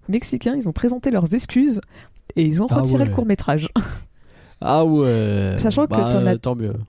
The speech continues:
Speaker 1: t'en as... d'autres. Alors eux, j'ai pas réussi à savoir si c'était cinéma américain ou mexicain, euh, qui avaient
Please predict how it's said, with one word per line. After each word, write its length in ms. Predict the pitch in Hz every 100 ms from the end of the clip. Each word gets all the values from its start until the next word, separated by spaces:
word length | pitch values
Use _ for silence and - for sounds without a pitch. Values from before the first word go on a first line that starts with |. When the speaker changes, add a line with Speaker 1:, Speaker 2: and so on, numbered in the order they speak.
| _
Speaker 1:
t'en 140 | - 208
as... 80 | 196
d'autres. 260 | 220 -
Alors 140 | 170 -
eux, 60 | 294
j'ai 100 | 202
pas 80 | 214
réussi 180 | 220
à 20 | 254
savoir 180 | 220 -
si 60 |
c'était 200 | - 165
cinéma 480 | 160 175 175 170 175 - - - _
américain 640 | 196 180 185 196 - 196 190
ou 100 | -
mexicain, 500 | 180 175 - 160 214 349 - _ _ _ _ _ -
euh, 380 | 156 151 151 151
qui 160 | - 185
avaient 340 | 165 160 240